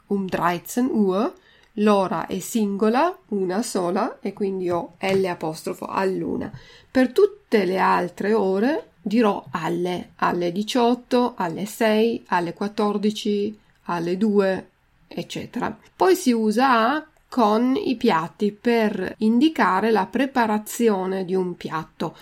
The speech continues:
Scaloppine al limone, spaghetti al pomodoro, pollo al forno.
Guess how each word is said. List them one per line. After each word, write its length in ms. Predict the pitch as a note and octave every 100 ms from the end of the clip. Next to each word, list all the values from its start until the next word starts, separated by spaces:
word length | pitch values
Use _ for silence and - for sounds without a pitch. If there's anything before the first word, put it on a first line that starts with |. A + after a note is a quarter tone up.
| - -
Scaloppine 880 | - - G3 F#3 F3 _ F3+ F3 E3+
al 100 | D#3
limone, 640 | F3 A3 A3 G3 F#3+ F#3 F3+ - -
spaghetti 720 | - - F#3+ E3 F3 - E3
al 160 | E3 D#3
pomodoro, 840 | F3 F#3+ G#3 G#3+ G3+ F#3+ F#3 F3+ - - _ _
pollo 600 | A3+ G3+ G3+ C#3+ G3 F#3+
al 260 | F#3 F3 F3+
forno. 720 | - F#3 F#3+ - F3 E3+ E3+